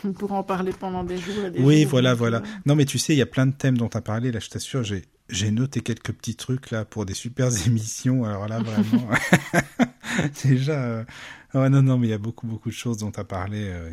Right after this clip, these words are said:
Speaker 2: qui sont su-, qu'on pourrait faire une émission entière tellement que c'est, c'est passionnant, quoi. Et qu'il y a des choses à dire aussi.
Speaker 1: Bah,
Speaker 2: Voilà.
Speaker 1: merci.
Speaker 2: Bah, écoute, hein, je sais pas, pour ce soir, Caro, si pour toi c'est bon,
Speaker 1: Oui,
Speaker 2: moi
Speaker 1: hein.
Speaker 2: je crois que oui, hein.
Speaker 1: Oui, hein.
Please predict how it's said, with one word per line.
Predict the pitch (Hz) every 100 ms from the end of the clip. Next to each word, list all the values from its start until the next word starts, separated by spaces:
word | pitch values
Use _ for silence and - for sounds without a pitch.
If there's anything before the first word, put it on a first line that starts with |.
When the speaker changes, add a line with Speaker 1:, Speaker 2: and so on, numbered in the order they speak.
| -
Speaker 2:
qui | 92
sont | - 92
su-, | - 92 95
qu'on | 92
pourrait | - 95
faire | - 117
une | 127 139
émission | 127 123 - - 120
entière | 113 - 127 113
tellement | - 101 104
que | 95
c'est, | - 95 85 82 82 85
c'est | - 104
passionnant, | 92 - 98 87 85
quoi. | - 76 _ _ _
Et | 92
qu'il | -
y | 90
a |
des | 90
choses | - 90
à | 82
dire | 82 82
aussi. | 80 - - _ _ _ _ _ _ _ _ _ _ - - - 196 214
Speaker 1:
Bah, | 180 202
Speaker 2:
Voilà. | 120 131 101 -
Speaker 1:
merci. | - -
Speaker 2:
Bah, | 113
écoute, | 110 - 139 123
hein, | 120
je | -
sais | 131
pas, | 98
pour | 113 139
ce | -
soir, | 113 123 120
Caro, | - 98 113
si | 113 - - -
pour | 117 113 -
toi | 117
c'est | 117 - 95
bon, | 87 113
Speaker 1:
Oui, | 135
Speaker 2:
moi | 123 101
Speaker 1:
hein. |
Speaker 2:
je | -
crois | 82 98
que | - 104
oui, | 107 156
hein. | 180
Speaker 1:
Oui, | 190 226 190
hein. | 156